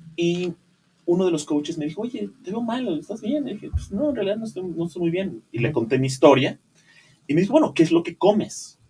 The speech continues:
Speaker 1: Todo se basa en la dieta, es el ochenta por ciento. Muy, depende el, el, el coach con el que hables, pero te pueden decir que es entre el sesenta y el ochenta por ciento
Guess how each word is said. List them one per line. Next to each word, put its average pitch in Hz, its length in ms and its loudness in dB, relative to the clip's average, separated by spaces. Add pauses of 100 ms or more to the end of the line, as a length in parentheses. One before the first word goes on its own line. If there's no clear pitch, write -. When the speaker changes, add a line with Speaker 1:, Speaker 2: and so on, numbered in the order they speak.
(120)
Speaker 1:
Todo 175 220 4
se 131 120 2
basa 92 220 -4
en 113 60 -2
la 113 100 0
dieta, 170 300 -6
es 107 100 -8
el 110 100 0
ochenta 180 460 0
por 104 140 -6
ciento. 104 500 -6 (760)
Muy, 170 180 0
depende 226 320 2
el, 151 200 0
el, 117 420 0
el 117 100 -2
coach 143 200 2
con 120 120 -2
el 104 80 -4
que 117 80 2
hables, 113 200 2
pero 107 160 -10
te - 80 -20
pueden 147 200 0
decir 127 240 -2
que 127 100 -2
es 117 100 -2
entre 110 220 -6
el 95 60 -8
sesenta 135 540 -2
y 110 60 0
el 98 100 0
ochenta - 420 -4
por 101 140 -10
ciento 117 440 -6